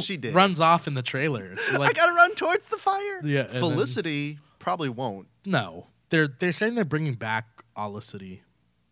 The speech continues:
Speaker 1: Oh.
Speaker 2: And I hate, I hate Felicity and Ollie.
Speaker 1: Yeah, yeah, yeah.
Speaker 2: But, um,
Speaker 1: Suburban.
Speaker 2: Juliana Harkavy is the new Black Canary.
Speaker 1: Okay.
Speaker 2: And so in season five, they, she's like, "What's your real name?"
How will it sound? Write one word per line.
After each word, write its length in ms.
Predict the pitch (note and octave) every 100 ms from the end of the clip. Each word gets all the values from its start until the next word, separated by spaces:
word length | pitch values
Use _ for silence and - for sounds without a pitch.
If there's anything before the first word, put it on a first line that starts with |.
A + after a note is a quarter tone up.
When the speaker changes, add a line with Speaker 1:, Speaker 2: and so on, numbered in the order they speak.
| _ -
Speaker 1:
Oh. 240 | G2 D#2 G2 _ _ _
Speaker 2:
And 260 | A#2 G#2 G2 _ _ _ -
I 120 | A2+
hate, 180 | G#2+ G2+ _ _
I 140 | - B2
hate 240 | B2 A2
Felicity 400 | F#2+ G2+ G2+ F#2+
and 80 | F#2
Ollie. 320 | F2+ F#2 F#2+ _ _ -
Speaker 1:
Yeah, 300 | A2 G2 F#2
yeah, 20 |
yeah. 140 | F#2 E2
Speaker 2:
But, 380 | G3+ D3 A#2 _ _ _ -
um, 480 | B2+ A#2+ G#2 G2 A2 _
Speaker 1:
Suburban. 460 | - - F2+ F2 F#2+
Speaker 2:
Juliana 520 | D#3 F3 E3 D#3 D3
Harkavy 680 | C#3 C3 C#3+ A2+ A2 G#2+ G#2+ _ _
is 220 | B2 A#2 G2+
the 80 |
new 120 | A2+ G2
Black 220 | G#2 F#2
Canary. 500 | A#2+ C3 A#2+ F2+ F#2 _ _ -
Speaker 1:
Okay. 280 | E3 C3+ C#3 _ -
Speaker 2:
And 220 | A#2+ A#2
so 400 | - A#2 G#2+ G#2
in 120 | C3
season 260 | B2 E3 C#3
five, 400 | - F3 E3+ B2+
they, 200 | C3 A#2+ _
she's 300 | - C3 A#2+
like, 160 | B2 A#2
"What's 140 | C#3+
your 100 | C3+
real 220 | C3 F3 D3
name?" 320 | A2 G2